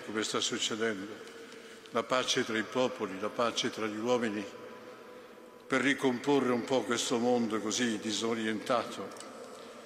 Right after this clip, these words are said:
Invochiamo la misericordia di Dio. È un atto di fede grande che dobbiamo fare perché sembra che gli uomini della guerra prevalgano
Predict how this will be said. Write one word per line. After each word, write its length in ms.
Invochiamo 840
la 160
misericordia 840
di 240
Dio. 260
È 40
un 160
atto 280
di 100
fede 300
grande 420
che 80
dobbiamo 340
fare 400
perché 300
sembra 460
che 280
gli 80
uomini 380
della 240
guerra 420
prevalgano 840